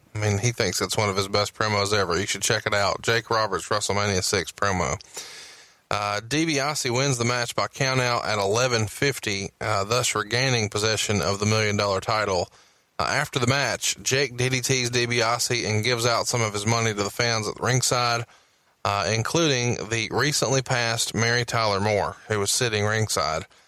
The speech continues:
Ted wrote about, uh, this match in his book. He says, "My contest at WrestleMania six was probably one of my most enjoyable matches,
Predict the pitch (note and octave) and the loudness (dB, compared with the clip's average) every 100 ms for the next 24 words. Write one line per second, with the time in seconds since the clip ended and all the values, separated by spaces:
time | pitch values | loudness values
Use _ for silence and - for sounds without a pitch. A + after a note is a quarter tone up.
0 | _ _ - E3+ C#3 C#3+ D#3 B2+ B2 A#2+ | _ _ -2 0 0 0 0 -2 -2 0
1 | A#2 - - - - G#2+ G#2 B2 - A#2+ | -2 -4 -12 -10 -6 -4 -2 -2 0 0
2 | A2+ - A2+ G#2+ G#2+ G#2 G#2 - A2 - | 0 0 0 0 0 0 0 -2 -2 2
3 | A#2+ A#2 A2 A2 - - - _ _ _ | 2 2 2 0 -4 -14 -20 _ _ _
4 | _ _ _ _ - A2+ - D#3+ E3+ D#3+ | _ _ _ _ -2 -2 0 0 0 0
5 | - - C3 C#3 B2+ C3 B2+ A#2 G2+ - | 0 0 0 0 0 0 0 -2 -2 -2
6 | D3+ B2+ - A#2 - D3+ D#3 C#3 C3+ C3 | 0 -2 -4 -6 -4 -2 -2 0 0 0
7 | C#3+ B2+ A#2 A#2 C3 C3 - G#2+ B2+ C3+ | 0 0 0 0 0 0 -2 0 2 2
8 | C3+ C3 A#2 G#2+ G2+ E2+ - | 2 0 0 0 -2 -2 -2